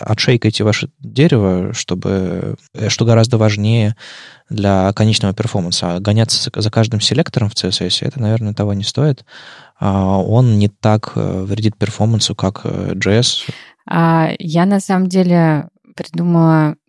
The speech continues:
Speaker 2: немного странноватое решение, но мне оно пока помогает. А, я стала выделять на каждой странице свой собственный бандл C S S,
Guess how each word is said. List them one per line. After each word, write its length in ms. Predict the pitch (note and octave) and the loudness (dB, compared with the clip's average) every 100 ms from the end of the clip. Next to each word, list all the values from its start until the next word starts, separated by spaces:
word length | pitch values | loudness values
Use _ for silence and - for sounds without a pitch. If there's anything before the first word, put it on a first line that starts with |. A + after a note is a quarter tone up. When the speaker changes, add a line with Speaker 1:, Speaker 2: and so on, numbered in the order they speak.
| _ | _
Speaker 2:
немного 420 | F3 E3+ E3 E3 | 0 2 4 2
странноватое 680 | E3 - E3+ E3+ E3+ D#3 - | -2 0 2 4 2 2 0
решение, 500 | D3+ D#3 - G3 A#3 | 0 0 0 0 2
но 120 | F#3 | 2
мне 200 | E3 E3 | 2 2
оно 160 | E3+ E3 | 0 0
пока 240 | D#3 - | -4 -6
помогает. 540 | D#3+ D#3+ D#3+ D#3 D#3 C#3+ _ - | -6 -2 0 2 2 0 _ -6
А, 320 | F3 D#3+ D#3 | 0 2 0
я 300 | D#3 D#3 E3+ | 0 2 2
стала 380 | F3 E3+ E3 E3 | 2 0 2 2
выделять 520 | E3 D#3+ E3+ E3 E3+ | 0 0 2 2 2
на 280 | - E3+ E3 | 0 0 0
каждой 360 | D#3+ E3 E3+ E3+ | 2 0 0 -4
странице 760 | - D#3 E3 G#3+ - F3 D#3 F3 - F#3+ | -2 0 2 0 -2 0 0 -4 -14 -20
свой 340 | F3 - F3 | -14 0 2
собственный 800 | F3+ - E3+ - F3 E3 D#3+ D#3 - - - | 2 0 -4 -2 0 2 2 0 -6 -14 -8
бандл 460 | F3+ E3+ E3+ E3+ E3 | 0 2 4 2 0
C 140 | - | -2
S 160 | D#3 - | -2 0
S, 240 | F3 G#3+ | -2 -2